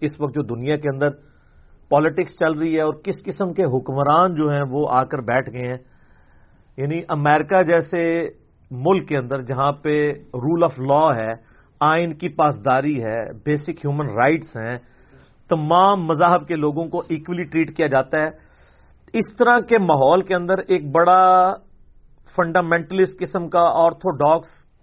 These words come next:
کرسچن، یہودی نما کرسچن ٹرمپ حکمران بن گیا، جو وہاں کے جو اوریجنل رہنے والے امریکنز ہیں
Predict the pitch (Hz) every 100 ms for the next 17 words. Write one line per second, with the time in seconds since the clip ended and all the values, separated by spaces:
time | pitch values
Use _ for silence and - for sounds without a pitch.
0 | _ _ _ _ _ _ _ _ _ -
1 | 180 202 - 214 196 - _ _ _ _
2 | _ _ _ _ _ - 127 175 175 185
3 | 269 247 226 185 180 - 165 110 - -
4 | _ _ _ _ _ _ _ _ _ -
5 | 208 214 147 - _ _ _ _ _ -
6 | 143 156 165 170 143 143 120 98 82 _
7 | _ _ _ _ _ _ _ _ _ _
8 | _ 127 127 190 208 214 156 160 160 180
9 | 202 208 196 208 208 - - 214 202 233
10 | 208 214 208 202 202 175 151 147 185 190
11 | 143 160